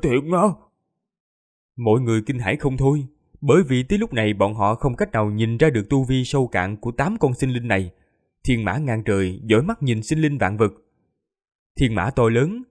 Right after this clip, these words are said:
Speaker 2: chỉ cần một chiếc móng cũng đủ dẫm nát cả một ngọn núi, từng con hùng vĩ và thần tuấn, ánh mắt chúng sắc bén ngạo nghễ đứng ở đó. Ở phía sau là chiếc chiến xa màu bạc khổng lồ và cổ xưa, mang theo phong cách tang thương cổ lão, cô động những chiến tích huy hoàng từ ngày xưa.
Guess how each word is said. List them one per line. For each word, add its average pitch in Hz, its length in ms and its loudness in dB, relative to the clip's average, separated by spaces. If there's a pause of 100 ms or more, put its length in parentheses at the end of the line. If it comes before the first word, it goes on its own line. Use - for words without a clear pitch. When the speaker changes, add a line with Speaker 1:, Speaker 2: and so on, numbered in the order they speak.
Speaker 2:
chỉ - 80 2
cần 123 240 -2
một 117 160 -2
chiếc 208 180 -4
móng 180 280 0
cũng 147 160 0
đủ 120 200 4
dẫm 107 180 0
nát 220 200 -4
cả 127 80 -2
một 101 200 -2
ngọn 104 220 0
núi, 196 260 2 (300)
từng 160 180 2
con 202 180 4
hùng 123 260 0
vĩ 135 240 2
và 113 120 2
thần 104 220 -2
tuấn, 180 280 0 (300)
ánh 147 200 -2
mắt 208 160 -4
chúng 170 160 0
sắc 214 220 -6
bén 196 180 0
ngạo 104 160 2
nghễ 104 220 0
đứng 151 140 0
ở 185 80 0
đó. 180 280 0 (540)
Ở 110 140 2
phía 175 160 -2
sau 117 340 0
là 101 120 2
chiếc 175 220 -6
chiến 202 180 -4
xa 127 200 -4
màu 101 160 0
bạc 92 240 -2
khổng 120 220 -2
lồ 107 220 4
và 92 120 2
cổ 107 220 0
xưa, 151 320 0 (320)
mang 120 240 0
theo 123 200 0
phong 113 160 0
cách - 200 -4
tang 113 180 -4
thương 113 280 -4
cổ 104 180 2
lão, 127 360 0 (260)
cô 185 200 6
động 110 260 2
những 107 220 -2
chiến 185 200 -4
tích - 140 -4
huy 135 180 0
hoàng 98 360 -2
từ 104 100 -2
ngày 92 160 -2
xưa. 151 280 -2